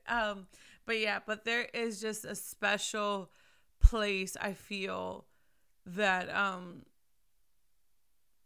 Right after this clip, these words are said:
I think it makes God happy, you know?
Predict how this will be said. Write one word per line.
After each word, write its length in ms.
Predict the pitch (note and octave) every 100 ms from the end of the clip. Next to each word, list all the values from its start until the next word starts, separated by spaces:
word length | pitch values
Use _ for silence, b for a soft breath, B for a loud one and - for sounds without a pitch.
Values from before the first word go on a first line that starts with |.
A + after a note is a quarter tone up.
| -
I 60 | G#3
think 240 | A#3+ C4
it 100 | A#3+
makes 360 | G#3 G3 - F#3+
God 360 | F#3+ F3 F3+
happy, 640 | F#3 F#3 F3 - A3+ C4+ C#4 _ _ -
you 140 | A#3+ A#3+
know? 340 | B3+ B3+ A#3+